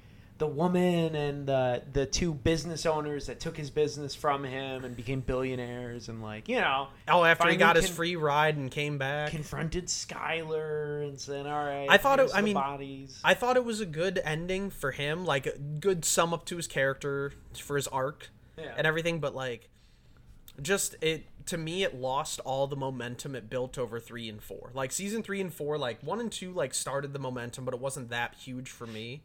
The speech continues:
Speaker 2: personally.
Speaker 1: Yeah.
Speaker 2: And then three really picked up the momentum. And then four, this, th-, that train was going at full speed, and it was just nonstop with each episode. I was like, "Oh my goodness, I cannot stop watching this." For, like,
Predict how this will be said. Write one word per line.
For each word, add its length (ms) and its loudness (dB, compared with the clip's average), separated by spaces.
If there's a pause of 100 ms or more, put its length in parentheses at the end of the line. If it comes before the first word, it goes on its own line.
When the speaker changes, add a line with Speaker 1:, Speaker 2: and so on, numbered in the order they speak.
Speaker 2:
personally. 500 -8 (100)
Speaker 1:
Yeah. 300 0
Speaker 2:
And 100 4
then 120 4
three 480 -6
really 760 2
picked 320 -8
up 160 0
the 80 -6
momentum. 680 -6 (340)
And 100 6
then 140 4
four, 580 -2
this, 280 -4
th-, 240 -2
that 200 4
train 380 -2
was 140 -6
going 260 0
at 140 -6
full 260 -2
speed, 640 -6 (300)
and 120 -4
it 80 0
was 140 -4
just 220 -2
nonstop 800 -2
with 100 -10
each 240 -6
episode. 480 -6
I 100 -2
was 140 -4
like, 240 -6
"Oh 100 -4
my 200 -4
goodness, 420 -8
I 160 -4
cannot 400 -8
stop 260 -4
watching 400 -6
this." 140 -14
For, 140 -10
like, 180 -6